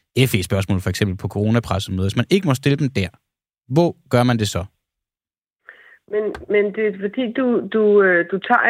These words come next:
Speaker 2: en anden præmis. Du tager den præmis, der hedder, at, øh, at det er rigtig, det er rigtig synd, og det er rigtig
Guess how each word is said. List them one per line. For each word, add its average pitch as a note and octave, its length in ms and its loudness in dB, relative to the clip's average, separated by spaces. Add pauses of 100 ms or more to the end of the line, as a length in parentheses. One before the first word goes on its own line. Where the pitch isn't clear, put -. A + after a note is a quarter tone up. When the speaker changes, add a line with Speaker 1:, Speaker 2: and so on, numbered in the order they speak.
Speaker 2:
en A3 60 -4 (100)
anden A3+ 220 0 (100)
præmis. A3 400 0 (160)
Du G3 40 -10 (140)
tager A3 200 2 (100)
den A3 100 0 (120)
præmis, G#3+ 320 -4 (100)
der G3+ 160 0
hedder, A3+ 260 2 (640)
at, F#3+ 120 -6 (180)
øh, D#3 460 2 (220)
at E3+ 140 -2
det G3+ 160 6
er F3+ 140 2
rigtig, A3 260 0 (300)
det G3 120 4
er F3+ 120 0
rigtig G3 220 -4 (100)
synd, A#3+ 220 2
og G3 80 2
det G3+ 80 0
er F3 140 2
rigtig G3 180 -4